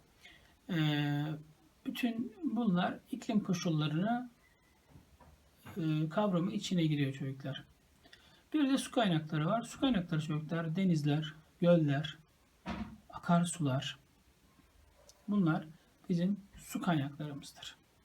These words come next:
Ve bunlar bizim yaşadığımız çevreyi çocuklar etkiler. Şimdi bakalım. Şurada bir dağlık arazi görüyorsunuz. Engebeli bir arazi.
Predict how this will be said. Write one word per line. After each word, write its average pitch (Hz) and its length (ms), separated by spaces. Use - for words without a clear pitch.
Ve 214 100
bunlar 190 420
bizim 170 320
yaşadığımız 165 840
çevreyi 147 580
çocuklar 156 600
etkiler. 147 540
Şimdi 262 280
bakalım. 151 380
Şurada 214 540
bir 233 280
dağlık 214 320
arazi 190 340
görüyorsunuz. 165 560
Engebeli 170 500
bir 156 80
arazi. 135 600